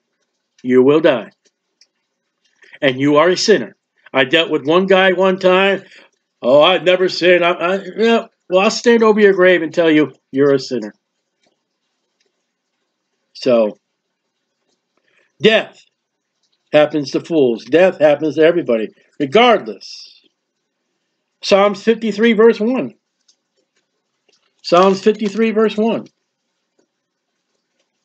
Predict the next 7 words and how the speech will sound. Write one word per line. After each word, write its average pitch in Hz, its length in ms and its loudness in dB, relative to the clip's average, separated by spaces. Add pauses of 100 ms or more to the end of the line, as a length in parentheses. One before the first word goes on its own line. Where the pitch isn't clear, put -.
(1500)
"The 214 120 4
fool 262 320 2
has 240 180 -2
said 262 240 2
in 254 120 -4
his 233 140 -2
heart, 262 360 0